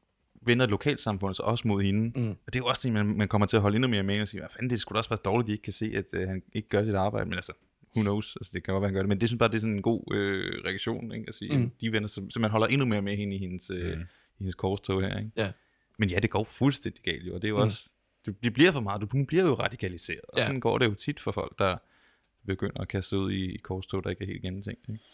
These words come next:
Speaker 3: Jamen,
Speaker 2: Jeg er enig.
Speaker 3: måske det er nærmest pointen, fordi ja, men senere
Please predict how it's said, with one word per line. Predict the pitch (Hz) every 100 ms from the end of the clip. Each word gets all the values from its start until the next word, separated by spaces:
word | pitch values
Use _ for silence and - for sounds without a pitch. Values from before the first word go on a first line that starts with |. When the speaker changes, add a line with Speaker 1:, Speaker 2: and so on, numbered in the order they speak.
| - -
Speaker 3:
Jamen, | 113
Speaker 2:
Jeg | 127
er |
enig. | 135
Speaker 3:
måske | 135 160
det | 151
er |
nærmest | 139 131 143 -
pointen, | 143 160 151
fordi | - 135 127 117
ja, | 95 139 165 -
men | 127 120
senere | - 139 156 160 110